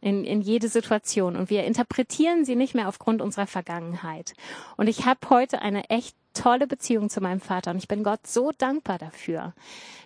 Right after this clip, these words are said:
dass, ähm, das wahr ist. Wenn ich mit ihm lebe, dann hat das Konsequenzen auf alle Bereiche. Und so möchte ich dich ermutigen, es reicht nicht, Gott vom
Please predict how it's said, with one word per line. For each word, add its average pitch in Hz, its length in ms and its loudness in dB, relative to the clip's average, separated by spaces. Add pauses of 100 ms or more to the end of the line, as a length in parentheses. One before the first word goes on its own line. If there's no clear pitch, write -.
dass, 208 340 2
ähm, 202 380 0
das 196 360 0
wahr 233 340 4
ist. 165 220 -6
Wenn 208 140 2
ich 208 120 -2
mit 208 220 0
ihm 269 180 4
lebe, 214 420 2 (180)
dann 196 200 -2
hat 214 140 -2
das 233 160 -2
Konsequenzen 220 800 -2
auf - 220 -6
alle 196 260 0
Bereiche. 165 560 -12 (1700)
Und 240 140 4
so 254 80 6
möchte 277 240 2
ich 269 80 -6
dich 269 160 -2
ermutigen, 214 400 2
es - 240 -4
reicht 254 480 0
nicht, 208 500 0
Gott 220 220 4
vom 214 320 2